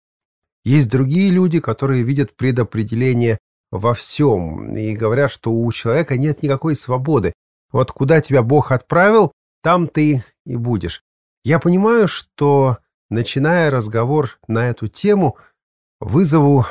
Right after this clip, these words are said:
на себя несогласие многих из вас. Но, друзья, я хочу призвать вас вот к чему. Читайте Священное Писание. Смотрите, что говорит сам Бог. И уже со Священным Писанием сверяйте все, что слышите в других источниках.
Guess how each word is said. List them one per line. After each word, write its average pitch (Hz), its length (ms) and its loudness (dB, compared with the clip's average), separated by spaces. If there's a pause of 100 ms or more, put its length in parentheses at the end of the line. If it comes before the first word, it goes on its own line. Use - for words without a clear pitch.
на 107 80 -2
себя 123 360 -2
несогласие 131 960 0
многих 117 440 -2
из 110 140 -8
вас. 110 380 -2 (460)
Но, 123 220 -2
друзья, 123 720 0
я 104 260 -6
хочу 110 300 -8
призвать 107 340 -4
вас 95 180 -8
вот 107 140 -6
к - 40 -20
чему. 87 280 -8 (260)
Читайте 143 460 -2
Священное 107 600 -4
Писание. 82 560 -10 (420)
Смотрите, 131 560 -2
что - 320 -4
говорит 120 640 -4 (120)
сам 120 440 -2
Бог. 110 460 -6 (260)
И 123 80 -4
уже 120 340 0
со - 160 -14
Священным 110 560 -2
Писанием 214 540 0 (380)
сверяйте 143 720 2 (220)
все, 135 360 -2
что - 200 -6
слышите 107 440 -4
в 98 60 -8
других 95 380 -6
источниках. - 520 -8